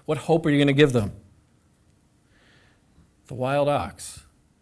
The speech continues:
the God who comes and rescues like that animal that is strong enough to ram a hole through the lion that's trying to eat you.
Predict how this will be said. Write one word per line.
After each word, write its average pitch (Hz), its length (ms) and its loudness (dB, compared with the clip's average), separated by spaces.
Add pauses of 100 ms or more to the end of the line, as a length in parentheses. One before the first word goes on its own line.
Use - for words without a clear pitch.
(260)
the 123 80 -12
God 131 320 -2
who 123 120 -4
comes 127 380 -6
and 113 160 -6
rescues 123 540 -4
like 110 180 -8
that 135 240 -4
animal 104 560 -10 (420)
that 117 140 -12
is 117 100 -12
strong 131 440 -10
enough 101 460 -10 (840)
to 117 100 -10
ram 131 260 -4
a 123 80 -4
hole 123 380 0
through 120 160 -10
the 113 100 -6
lion 113 380 -6
that's 104 160 -10
trying 113 300 -12
to 117 100 -14
eat 120 240 -12
you. 98 160 -12